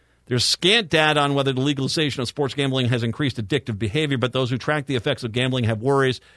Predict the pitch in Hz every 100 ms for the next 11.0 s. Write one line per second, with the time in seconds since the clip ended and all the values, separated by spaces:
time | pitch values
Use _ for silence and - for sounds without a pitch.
0 | _ - 123 131 135 127 135 131 143 123
1 | 107 135 123 123 117 107 - 131 143 131
2 | 117 135 156 131 120 - 120 120 - -
3 | 151 131 120 120 110 135 120 120 113 -
4 | - _ - 120 123 143 151 139 135 123
5 | 104 127 139 131 127 123 110 _ _ _
6 | - 139 131 127 120 - 123 120 113 127
7 | 123 120 113 127 117 120 117 117 - 139
8 | 127 120 117 - 127 120 123 120 117 117
9 | 113 107 113 113 110 - 120 - 104 -
10 | 123 - 104 104 92 104 98 127 95